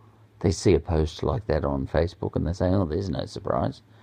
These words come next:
We were bound to get a post like that on Facebook. That was absolutely expected and I am not surprised at all.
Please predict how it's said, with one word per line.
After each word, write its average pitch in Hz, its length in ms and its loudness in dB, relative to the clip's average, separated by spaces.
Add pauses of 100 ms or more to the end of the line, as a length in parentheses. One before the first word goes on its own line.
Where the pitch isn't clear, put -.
(180)
We 98 120 8
were 76 180 6
bound 85 760 0
to - 80 -8
get - 180 0
a - 40 -2
post - 420 -2
like - 220 -2
that 50 320 -4
on - 260 -8
Facebook. - 480 -6 (720)
That - 280 2 (120)
was - 400 -6 (160)
absolutely 98 720 0
expected 104 540 -2
and 95 220 0
I 95 140 2
am 110 140 -2
not 107 180 -2
surprised - 600 -4
at - 80 -4
all. 64 320 4